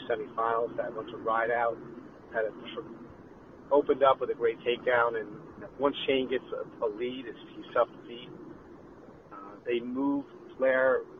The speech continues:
I should say they, uh, Blair decided to move up Malcolm Robinson to one forty-five,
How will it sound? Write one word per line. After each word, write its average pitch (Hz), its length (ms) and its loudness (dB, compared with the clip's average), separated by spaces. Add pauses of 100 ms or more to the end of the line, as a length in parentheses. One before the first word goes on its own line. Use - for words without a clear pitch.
I - 80 -18
should - 240 -14
say - 100 -16 (160)
they, 98 140 -10 (180)
uh, 98 220 -10 (500)
Blair 120 240 8
decided 117 300 2
to 113 60 -6
move 113 120 0
up 107 140 0
Malcolm 110 340 2
Robinson 110 440 -2
to 107 60 -6
one 110 180 -2 (100)
forty-five, 117 560 4